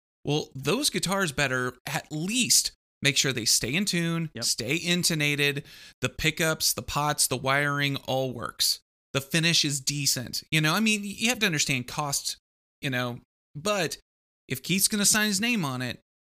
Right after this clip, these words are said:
Speaker 1: then that thing better be up to a standard in which he's willing to allow happen.
Speaker 2: Yeah.
Speaker 1: Because if those things go bad, it's partially on him.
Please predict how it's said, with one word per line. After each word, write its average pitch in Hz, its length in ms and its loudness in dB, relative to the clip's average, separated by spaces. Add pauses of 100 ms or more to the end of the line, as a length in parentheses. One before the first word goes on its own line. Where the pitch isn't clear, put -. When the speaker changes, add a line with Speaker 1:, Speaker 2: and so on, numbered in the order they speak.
(140)
Speaker 1:
then 139 140 0
that 143 260 2
thing 160 400 0
better 156 360 -2
be 156 340 -2
up 135 160 -4
to 135 160 -4
a 127 40 -4
standard 151 520 0
in 127 100 -2
which 123 200 -4
he's 147 260 -6
willing 139 560 -2 (480)
to 139 120 -2
allow 120 320 -2
happen. 117 520 -6 (100)
Speaker 2:
Yeah. 113 180 -6
Speaker 1:
Because 127 220 -2
if 120 120 -6
those 170 260 0
things 180 220 0
go 175 160 -2
bad, 156 540 -2 (200)
it's 196 160 -6
partially 220 500 -4
on 165 180 0
him. - 360 -8